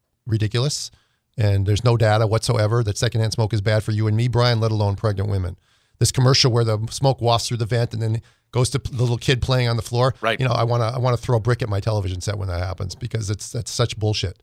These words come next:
Speaker 2: Really?
Speaker 1: Yes.
Speaker 2: Okay.
Speaker 1: Yes. There's no data to support that secondhand smoke, uh, does anything terrible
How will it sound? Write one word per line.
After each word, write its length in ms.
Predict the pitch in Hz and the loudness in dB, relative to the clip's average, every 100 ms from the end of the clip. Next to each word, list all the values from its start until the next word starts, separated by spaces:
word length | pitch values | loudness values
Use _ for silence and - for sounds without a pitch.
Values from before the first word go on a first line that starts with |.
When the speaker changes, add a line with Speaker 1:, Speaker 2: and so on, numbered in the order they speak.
| - | -8
Speaker 2:
Really? 280 | 175 143 85 - | -4 -4 -6 -6
Speaker 1:
Yes. 360 | - 90 - 131 | -4 -4 -4 -6
Speaker 2:
Okay. 280 | 120 127 - | -6 -10 -6
Speaker 1:
Yes. 200 | - - 135 | -4 0 0
There's 120 | 113 | 4
no 200 | 143 156 | 4 4
data 400 | 127 113 110 104 | 2 2 2 0
to 120 | 113 | -4
support 340 | 110 - 113 104 | -4 -2 -2 -2
that 100 | 101 | -2
secondhand 440 | 120 110 104 107 | -2 0 -2 -2
smoke, 340 | - 98 98 _ _ _ _ | -2 -2 -4 _ _ _ _
uh, 200 | 113 98 | 0 0
does 240 | 101 117 117 | 2 0 0
anything 360 | 123 123 120 110 | 0 0 0 -2
terrible 480 | 110 110 107 107 | 0 0 0 -2